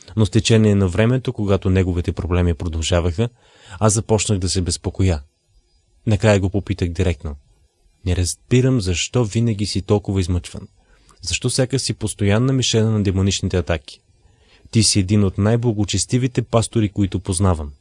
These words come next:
Ти си приятел с Господа, винаги се молиш, постоянно изучаваш Словото му. Защо Той позволява да претърпяваш тези постоянни трудности?“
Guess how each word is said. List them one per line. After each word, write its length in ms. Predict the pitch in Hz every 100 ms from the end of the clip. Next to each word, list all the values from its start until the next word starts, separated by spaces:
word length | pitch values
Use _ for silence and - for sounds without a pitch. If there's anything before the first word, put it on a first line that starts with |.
| _ - - - -
Ти 100 | 104
си 140 | -
приятел 480 | 92 92 90 90 95
с 80 | 90
Господа, 520 | 95 95 - 110 110 - - 92
винаги 320 | 98 98 95
се 140 | -
молиш, 480 | 101 101 101 - - _
постоянно 460 | - 98 - 92 101
изучаваш 560 | 95 104 - 101 98 -
Словото 400 | 107 98 98 104
му. 140 | 98 - _ _ _ 98
Защо 340 | 95 - 123
Той 220 | - 131
позволява 560 | 123 107 104 110 127 113
да 100 | 101
претърпяваш 640 | 98 95 95 110 98 98
тези 260 | - 95 92
постоянни 540 | 104 - 101 92 87
трудности?“ 580 | - 87 80 78 -